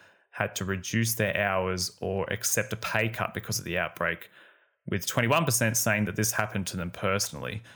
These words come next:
Among the sub-, subsegment of adults, sixty percent say they are currently earning less than the out-, than before the outbreak, with thirty-four percent making about the same amount of money and six percent earning more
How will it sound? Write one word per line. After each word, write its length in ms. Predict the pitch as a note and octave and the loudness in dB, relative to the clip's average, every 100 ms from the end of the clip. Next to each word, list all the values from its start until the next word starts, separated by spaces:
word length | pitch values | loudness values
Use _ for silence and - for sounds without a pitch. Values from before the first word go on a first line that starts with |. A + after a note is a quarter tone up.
| - _ _ _ _ _ | -20 _ _ _ _ _
Among 420 | G#2+ G#2 A2+ A#2 A2 | 2 4 4 4 4
the 80 | |
sub-, 360 | G2+ - A#2 A2+ - | 4 4 2 2 0
subsegment 640 | - C3+ C3 C3 A#2 A2 G#2+ | 2 4 4 2 4 2 2
of 160 | G#2 - | -2 0
adults, 320 | G#2+ G#2 - | 2 2 2
sixty 260 | - A#2+ - | 0 -2 0
percent 460 | G#2 G#2 G2+ - - _ _ _ | 2 2 0 -4 -10 _ _ _
say 280 | - F#2 F#2+ | 0 2 2
they 200 | F#2 F2+ | 2 2
are 100 | F#2 - | 0 -2
currently 440 | - A2 G2 F#2+ | 0 2 2 -2
earning 260 | F2+ F2+ F2+ | -2 -2 -4
less 340 | F2+ A#2+ - | 0 2 2
than 120 | - G#2+ | 2 2
the 100 | G#2 | 2
out-, 200 | G2+ - _ _ - | 0 -6 _ _ -2
than 140 | G2+ | -2
before 360 | F#2+ - C3+ D3+ | 0 0 0 2
the 100 | B2 | 2
outbreak, 440 | - B2+ B2 B2 - - _ | 2 2 2 -2 -16 -20 _
with 100 | A2+ | 0
thirty-four 440 | A#2+ B2 A#2 A#2 | 4 4 4 2
percent 360 | A2 A2 G#2+ G2 | 2 2 2 0
making 400 | F#2+ G2 - G2 | 0 0 -2 -4
about 220 | F2 D#2+ | -2 -4
the 80 | - | 0
same 300 | - C3+ B2+ | 2 4 4
amount 240 | A2+ G#2 | 4 4
of 40 | G#2 | 4
money 220 | G#2 G2+ | 2 2
and 100 | G2 | 0
six 300 | - G#2+ A2 | 0 -2 -4
percent 360 | - - F#2 - | -2 -2 -2 -4
earning 260 | F#2 F2+ F#2+ | -4 -2 -2
more 380 | G2 F#2+ F2+ | 0 0 -2